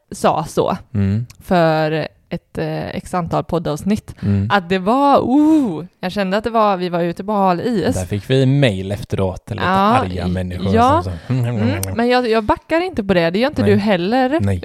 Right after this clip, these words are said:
Speaker 1: Eh, och när vi läser den här rapporten
Speaker 2: Mm.
Speaker 1: så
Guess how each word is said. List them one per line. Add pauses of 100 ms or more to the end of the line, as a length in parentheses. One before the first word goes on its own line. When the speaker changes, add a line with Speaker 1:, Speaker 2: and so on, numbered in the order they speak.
(140)
Speaker 1:
Eh,
och (120)
när
vi
läser
den
här
rapporten (280)
Speaker 2:
Mm.
Speaker 1:
så